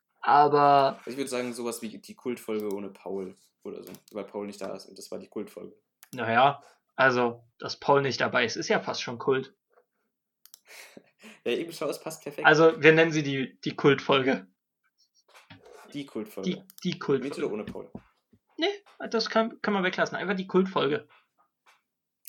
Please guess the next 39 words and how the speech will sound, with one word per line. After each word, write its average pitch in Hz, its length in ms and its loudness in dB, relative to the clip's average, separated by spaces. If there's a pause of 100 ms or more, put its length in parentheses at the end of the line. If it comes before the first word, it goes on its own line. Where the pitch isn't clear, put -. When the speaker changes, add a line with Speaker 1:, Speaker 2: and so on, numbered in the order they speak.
(120)
Speaker 2:
Weil 117 200 -2
sie 113 120 -6
ohne 113 160 -6
Paul 104 300 -8
ist. 95 100 -10
Speaker 1:
Ja. 160 180 10
Speaker 2:
Okay, 98 180 -4 (280)
jetzt 104 140 -12
verstehe - 240 -20
ich - 60 -18
den, - 140 -20 (680)
äh, 101 200 -6
Gedanken. 101 260 -8
Speaker 1:
Weil 143 80 4
das 139 220 6
wäre 160 200 12
ja 147 60 10
sonst, 220 240 2
Speaker 2:
Ja, 117 120 -2
dann 104 120 -4
Speaker 1:
sonst - 340 -8 (220)
doppelt. - 400 -4 (1400)
<laughs> 185 100 6 (2500)
Speaker 2:
Ja, 95 80 -6
Jungs, 139 240 -6
dann, 117 180 -6
äh, 107 240 -4
dann 107 160 -8
war's 131 160 -6
das 135 80 -12
jetzt. 127 160 -14
Ich 107 80 -16
hoffe, 113 220 -14
wir 107 100 -10
hören 120 140 -10
uns 117 200 -14
nächste 110 280 -14
Woche 107 180 -14
wieder. 139 260 -14